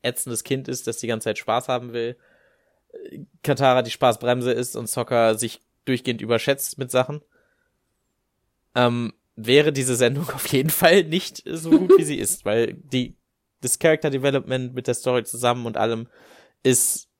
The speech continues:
schon eine der stärksten Sachen. Und ich glaube, es ist nicht, äh, dass die Charaktere an sich so überspitzt sind, besonders jetzt hier, äh, Sokka, Katara und Aang, sondern das war da schon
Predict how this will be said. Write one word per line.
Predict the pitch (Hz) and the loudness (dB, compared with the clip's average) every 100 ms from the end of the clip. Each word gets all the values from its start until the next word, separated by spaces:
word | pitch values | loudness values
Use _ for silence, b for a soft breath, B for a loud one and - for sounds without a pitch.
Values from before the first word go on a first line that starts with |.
| _ - | _ -8
schon | - 135 131 | 0 0 2
eine | - 123 | 0 2
der | 117 | 2
stärksten | 110 120 110 113 | 0 0 0 -4
Sachen. | 101 95 - | -6 -6 -6
Und | 101 - _ _ _ _ _ _ - | -12 -12 _ _ _ _ _ _ -8
ich | 131 - | -8 -4
glaube, | 131 127 131 131 | 4 6 6 0
es | 123 127 | 0 -2
ist | - | -2
nicht, | 135 135 - - | -2 -4 -8 -2
äh, | 117 | 0
dass | 117 - | 0 -4
die | 117 | -6
Charaktere | 123 113 - 131 113 - | -2 -2 0 -2 -2 -4
an | 117 | -6
sich | 113 160 - - b b - | -2 -2 -2 -10 b b -6
so | 143 | -2
überspitzt | 143 143 - 151 - | 0 0 -2 -8 -8
sind, | 143 147 | -10 -6
besonders | 127 117 127 123 127 | -6 0 2 2 -2
jetzt | 117 - | -4 -4
hier, | 117 117 | -2 0
äh, | 107 107 110 - - - _ _ _ _ _ _ _ _ _ _ | 0 -2 -4 -6 -12 -20 _ _ _ _ _ _ _ _ _ _
Sokka, | - 127 120 117 | -4 -2 0 -2
Katara | 117 120 113 | -2 -2 -2
und | 113 - | -2 0
Aang, | 131 165 | 0 2
sondern | 139 123 120 | 0 0 0
das | 127 | 0
war | 139 | 0
da | 117 123 | 4 4
schon | - 120 117 | 2 -4 -6